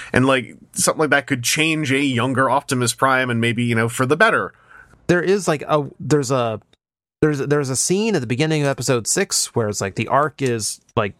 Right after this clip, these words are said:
Speaker 2: processing all this data that it suddenly got from the Dead universe.
Speaker 1: Mm-hmm.
Speaker 2: And, uh, I was looking through again, and,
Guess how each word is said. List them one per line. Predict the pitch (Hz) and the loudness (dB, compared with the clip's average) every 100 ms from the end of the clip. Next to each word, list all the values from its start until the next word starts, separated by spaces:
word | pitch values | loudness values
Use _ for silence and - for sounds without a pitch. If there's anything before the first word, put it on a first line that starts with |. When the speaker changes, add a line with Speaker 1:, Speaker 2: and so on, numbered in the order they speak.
| _ - | _ -2
Speaker 2:
processing | 151 160 160 175 143 147 | 2 2 2 -2 -2 0
all | 123 135 147 | 0 0 0
this | 147 120 | -2 -4
data | - 117 131 156 143 | -4 -2 0 0 0
that | 143 | -2
it | 127 | -2
suddenly | - - 131 123 131 135 | -2 -2 -2 -2 -2 -2
got | 127 127 123 - | 0 0 0 -4
from | - 131 | -4 -2
the | 120 | 0
Dead | 104 110 113 | 0 -2 0
universe. | 139 139 156 180 - - _ _ _ _ _ - | -2 0 -2 -2 -8 -12 _ _ _ _ _ -2
Speaker 1:
Mm-hmm. | 143 131 92 - _ _ - | 0 -2 -4 -10 _ _ -2
Speaker 2:
And, | 170 170 165 165 160 - - _ _ _ _ 107 - - | 0 2 0 -2 -4 -8 -16 _ _ _ _ -6 -4 -2
uh, | 143 139 139 127 - _ | 0 2 0 -4 -12 _
I | 143 | 0
was | 147 180 | 2 2
looking | 214 | 0
through | 185 175 139 | 0 0 0
again, | 143 151 120 | 0 -2 -2
and, | 131 127 117 | -2 -2 -4